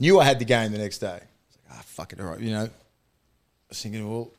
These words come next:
I remember my first, my, when I was, it was my first test, so guys like Gordon Tallis and all these senior players, and they took me out. I was like, "Oh, I've gotta take these guys out." We went out. They didn't have to play till, like, maybe the Sunday or something like that,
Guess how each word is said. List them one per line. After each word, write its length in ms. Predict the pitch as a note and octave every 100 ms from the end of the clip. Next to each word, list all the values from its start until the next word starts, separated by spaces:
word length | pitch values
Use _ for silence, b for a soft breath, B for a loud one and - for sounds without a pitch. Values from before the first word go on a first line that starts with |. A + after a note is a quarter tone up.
| -
I 100 | B2+
remember 260 | B2+ A#2+ A#2
my 180 | C3 C#3+
first, 460 | - B2+ - C#3
my, 240 | C#3 C#3 C3+
when 140 | C3+
I 100 | C#3+
was, 140 | D3 B2
it 60 |
was 120 | C3+ A#2+
my 200 | C#3+ D3
first 280 | D#3+ D3+ -
test, 260 | D3+ C#3+
so 100 | A2+
guys 240 | A2 G#2+ G2+
like 80 | G2+
Gordon 220 | G#2+ G2
Tallis 480 | C#3 D3+ D3 C3 A#2
and 100 | A2+
all 80 |
these 220 | G#2+ G#2 F#2+
senior 380 | - B2+ A#2+
players, 420 | A2+ C#3 D3 C#3+ A#2+
and 80 |
they 80 | A#2+
took 240 | A#2 B2 C#3
me 200 | D#3 D#3+
out. 180 | D#3+ - B B B B B B -
I 60 |
was 60 | F#3+
like, 100 | F#3+
"Oh, 60 | F#3+
I've 60 |
gotta 120 | F3+
take 160 | D#3+ E3
these 140 | F3 C#3
guys 220 | A2 F#2+
out." 140 | G2 _ - _ _ _
We 120 | D#3+
went 140 | A#2 G#2
out. 320 | B2 A#2+ -
They 280 | B2 C#3+ D3
didn't 200 | B2+ B2+
have 140 | A#2+ -
to 80 |
play 260 | G2 A#2+ A#2
till, 160 | - G#2+
like, 200 | F#2+ A2
maybe 240 | G#2+ G2
the 100 | -
Sunday 520 | - A#2+ A#2+ A2+ A2
or 120 | G2+
something 260 | - A2+ G2+
like 120 | G2+
that, 280 | G2+ G2